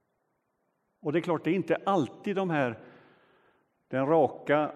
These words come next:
autostradan, utan det kan vara på kringelikrokvägar och svårigheter. Men det för oss framåt mot honom. Liknelsen är en berättelse om Guds stora makt att förändra,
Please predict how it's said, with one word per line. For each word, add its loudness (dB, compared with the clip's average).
autostradan, -2
utan -4
det -2
kan -6
vara 0
på -8
kringelikrokvägar -4
och -12
svårigheter. -6
Men -10
det -6
för -6
oss -8
framåt -12
mot -10
honom. -12
Liknelsen 0
är 0
en -2
berättelse -4
om -6
Guds -6
stora -6
makt -6
att -6
förändra, -6